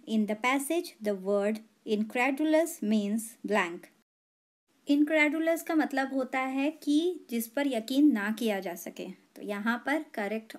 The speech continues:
ऑप्शन होगा ऑप्शन बी, unbelieving। For questions twenty-one to twenty-five, read the passage and answer the questions that follow। ये सेकंड पैसेज है,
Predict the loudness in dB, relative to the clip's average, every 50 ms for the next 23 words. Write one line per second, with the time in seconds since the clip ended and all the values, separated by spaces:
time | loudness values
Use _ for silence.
0 | -8 -8 -8 -8 -10 -8 -6 -4 -2 -2 -2 -2 -2 -4 -4 -4 -4 -6 -10 -10
1 | -8 -6 -4 -4 -2 -2 -2 -2 -4 -4 -4 0 2 2 2 2 0 0 -2 0
2 | 0 -2 -2 0 0 0 0 0 -4 -8 -14 -18 _ _ _ -2 -2 2 4 4
3 | 4 4 2 2 0 0 0 -2 0 0 2 2 2 2 4 6 6 6 4 2
4 | 0 0 2 2 2 2 2 0 0 0 0 0 -2 -4 -4 -2 -2 -2 -2 -2
5 | -4 0 2 4 4 4 2 2 -2 0 2 2 0 0 4 4 6 6 6 6
6 | 4 2 0 0 -2 -2 -2 -2 -2 0 0 0 0 0 -2 -2 -2 0 0 0
7 | -2 -4 -6 -2 2 2 2 2 0 -4 -10 -14 -18 _ _ _ _ _ _ 2
8 | 4 4 6 4 4 2 2 4 6 6 6 8 8 6 6 6 4 4 4 4
9 | 4